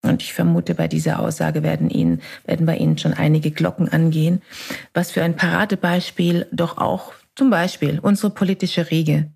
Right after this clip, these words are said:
dafür ist. Man hat sich ja gerade auch eine weitere Diätenerhöhung in Berlin gegönnt. Ähm, interessanterweise,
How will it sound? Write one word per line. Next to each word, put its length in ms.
dafür 460
ist. 380
Man 160
hat 160
sich 160
ja 80
gerade 420
auch 220
eine 300
weitere 380
Diätenerhöhung 1040
in 120
Berlin 440
gegönnt. 720
Ähm, 280
interessanterweise, 1300